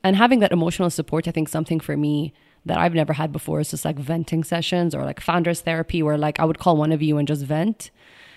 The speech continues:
But I need to, but I wasn't able to do that before. I would hold that in or talk to friends, colleagues, and mentors. But now it's like, oh, we all get it. We're all in the same business. And I find that both of you have been incredible sounding boards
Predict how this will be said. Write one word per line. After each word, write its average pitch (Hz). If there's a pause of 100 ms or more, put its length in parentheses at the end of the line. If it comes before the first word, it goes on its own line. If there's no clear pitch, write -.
(120)
But 185
I 180
need 175
to, -
but 185
I 185
wasn't 202
able 165
to 165
do 156
that 151
before. 131
I 151
would 151
hold 156
that 160
in 147
or 156
talk -
to -
friends, 156
colleagues, 147
and 151
mentors. 151
But -
now 175
it's 160
like, 147 (400)
oh, 208
we 170
all 160
get 151
it. 143
We're 143
all 143
in 139
the 139
same 147
business. 151
And -
I 160
find 175
that 165
both 160
of 160
you 160
have 156
been 156
incredible 156
sounding 156
boards 170